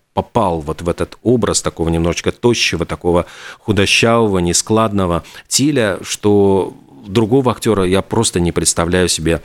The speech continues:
э, в, в этой роли. Ну и, конечно, вот бельгийский писатель Шарль де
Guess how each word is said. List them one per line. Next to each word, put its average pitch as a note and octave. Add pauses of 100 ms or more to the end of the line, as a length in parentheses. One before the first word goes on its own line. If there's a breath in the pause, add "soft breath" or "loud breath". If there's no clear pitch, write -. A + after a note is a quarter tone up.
(240 loud breath)
э, F2+ (240)
в, F2 (140)
в F#2
этой F#2
роли. D2+ (300 loud breath)
Ну A#2
и, -
конечно, B2
вот G#2+
бельгийский G2+
писатель F#2+
Шарль F2
де E2+